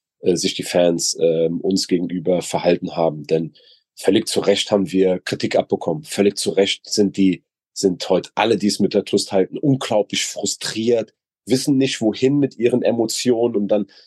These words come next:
dann fällt vielleicht auch mal das eine oder andere Wort, was man nicht auf die Goldwaage, äh, legen sollte heute. Ähm, und ich hab da, glaub ich, wie auch wir alle, haben da großes Verständnis für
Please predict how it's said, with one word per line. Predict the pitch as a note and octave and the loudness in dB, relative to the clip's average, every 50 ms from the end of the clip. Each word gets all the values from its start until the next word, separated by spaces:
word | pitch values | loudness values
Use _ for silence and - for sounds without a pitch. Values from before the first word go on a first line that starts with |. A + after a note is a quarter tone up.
| _ _ | _ _
dann | - G#2+ | -2 -2
fällt | G#2+ - - - B2+ B2 A#2 - | -2 -2 -2 0 0 0 0 -2
vielleicht | - A#2+ A#2 A#2 A2+ - | 0 0 0 0 2 0
auch | G2+ A2 | 0 2
mal | A#2+ A2+ | 2 2
das | A2 G#2+ - | 2 2 0
eine | - G2 G#2+ A2+ | -2 0 0 0
oder | G2+ G2 | 0 0
andere | A#2 A2+ G#2 G#2 E2+ | 0 0 0 0 0
Wort, | F#2 G2 A2 - - | 2 2 0 0 0
was | G#2+ - - | -8 -8 -6
man | A2 G#2+ | -4 -2
nicht | A2+ B2+ - | -2 0 0
auf | C3 A2+ - | 0 -2 -2
die | - A2+ | -6 -4
Goldwaage, | G2+ A2+ A2+ A#2+ A2 G#2 A2 G#2+ A2 G#2+ G#2+ A2 G#2 G2 - - | 0 2 0 0 2 0 0 2 2 2 2 0 0 0 0 -2
äh, | G2 G2+ G#2 G2+ | -2 0 2 2
legen | G2 G2 A2+ B2+ C#3 C3+ B2+ | 0 2 2 2 2 2 0
sollte | A2 - A2+ A2+ G#2+ - - - | 0 2 0 0 0 -2 -4 0
heute. | - G#2 G#3 - G#2+ - - _ _ _ _ _ _ _ _ _ _ _ - | 0 0 2 2 0 -2 -2 _ _ _ _ _ _ _ _ _ _ _ -4
Ähm, | F#2+ F#2+ F#2 F#2+ | -4 -2 0 0
und | G2 F#2+ | 2 2
ich | G2 F#2+ - - - - - - - | 2 0 0 -4 -6 -6 -8 -8 -6
hab | - - A2 - _ | -2 -2 -2 -2 _
da, | - A2+ G#2 | -2 -2 0
glaub | F#2 G#2+ G#2 G2+ G2 G2 | 0 0 0 2 2 0
ich, | G2 - G2+ | -2 -2 0
wie | G#2 G2 | 0 0
auch | F#2+ F#2+ - | 0 0 0
wir | F2 F#2+ - | 0 0 2
alle, | - F2+ G2+ G#2 F#2+ | 2 0 0 0 0
haben | F#2 G2+ G#2 | 0 -2 0
da | G2 G2 | 0 -2
großes | F#2 - - G2+ - - G2 - - | -2 -2 -4 -2 -2 -2 -4 -8 -6
Verständnis | - G2 - - - F#2 F2+ - F#2+ - - | -6 -6 -4 -2 -2 -2 -2 -2 -6 -6 -6
für | - - F2+ F2 E2+ | -2 -2 -2 -2 -2